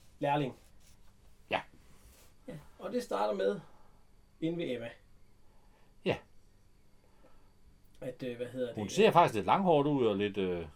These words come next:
Speaker 1: Hun ser lidt træt ud.
Speaker 2: Ja, også det. Hun ser
Speaker 1: Men
Speaker 2: sådan
Speaker 1: det er jo også fordi, at der kommer en mand gående hen ad vejen.
Speaker 2: Ja.
Speaker 1: Ja.
Speaker 2: Det er ikke en skuespiller, jeg kender for noget som helst.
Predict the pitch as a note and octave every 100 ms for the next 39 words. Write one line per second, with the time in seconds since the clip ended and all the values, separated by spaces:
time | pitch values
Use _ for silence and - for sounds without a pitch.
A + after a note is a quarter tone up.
0 | - - B2+ A3 D3+ - - E3+ G3 B2
1 | - A#3+ A3+ F#2 D#3 E3 E3 D#3 - D3+
2 | C#3 C#3 G3+ B3+ G#3+ B3 F#3+ A3 F3 E3
3 | E3 D#3 - D3+ C#3+ F3+ D3 D3+ E3+ C#3
4 | C#3 - - - - - - - - -
5 | - - - C#2+ - - - - - -
6 | - - - - - - A#2 E3 G#3+ F#3+
7 | - G3 - D#3+ D#3 D3+ C#3+ D3+ - -
8 | - - - G2 F2 F#2 A#2+ C3 D2+ D2+
9 | -